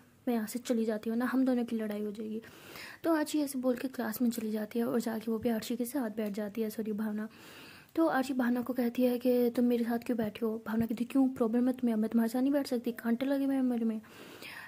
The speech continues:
तो आशी कहती, "अरे तुम गुस्सा क्यों कर रही हो पागल? मेरा मतलब था कि तुम तो पीहू के साथ बैठती हो ना।" भावना कहती, "अच्छा, तो तुम्हारे साथ ना बैठो, ठीक है, जा रही हूँ मैं।"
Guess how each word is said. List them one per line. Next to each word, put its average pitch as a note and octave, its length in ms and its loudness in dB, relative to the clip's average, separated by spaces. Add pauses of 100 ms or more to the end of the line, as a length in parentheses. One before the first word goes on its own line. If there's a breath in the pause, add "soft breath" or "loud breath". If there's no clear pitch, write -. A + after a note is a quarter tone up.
तो F4 60 0
आशी D4 180 -2
कहती, C#4+ 160 -2
"अरे D#4 240 4
तुम D4+ 200 2
गुस्सा C4+ 260 2
क्यों B3+ 160 2
कर B3 120 2
रही A#3+ 80 2
हो B3 80 0
पागल? B3 320 0
मेरा C4 220 4
मतलब C4 300 0
था C#4+ 60 0
कि C#4 120 -4
तुम C4+ 220 0
तो C4+ 300 2
पीहू B3+ 240 -4
के C#4+ 80 -4
साथ C4+ 160 -2
बैठती A3 300 -4
हो A3+ 40 2
ना।" B3 80 0
भावना A#3 300 0
कहती, A#3 180 -2
"अच्छा, C4 280 -2
तो B3+ 120 0
तुम्हारे A#3 220 2
साथ B3+ 160 2
ना C#4 60 2
बैठो, A#3+ 300 0
ठीक A3+ 180 -2
है, G#3+ 80 -2
जा A3 240 0
रही A3 80 -2
हूँ A3 100 -4
मैं।" A3+ 100 -6